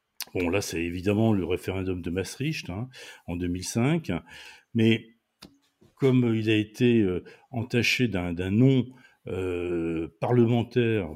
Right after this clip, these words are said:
deux ans plus tard, est-ce qu'on peut vraiment parler de souveraineté puisqu'il n'y a pas eu accomplissement de la souveraineté ?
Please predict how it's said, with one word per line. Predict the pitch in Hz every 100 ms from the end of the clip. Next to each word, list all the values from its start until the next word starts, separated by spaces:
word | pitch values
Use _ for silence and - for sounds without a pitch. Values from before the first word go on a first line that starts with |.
| 78
deux | 87 113 98
ans | 92
plus | - 85
tard, | 123 131 117
est-ce | 92
qu'on | -
peut | -
vraiment | 95 90 101
parler | 98 98 107
de |
souveraineté | - 90 95 92 139
puisqu'il | 135 - -
n'y | 101
a |
pas | 104
eu | 104 123 -
accomplissement | 120 120 120 123 120 - 196
de | 113
la | 85
souveraineté ? | - 82 78 - -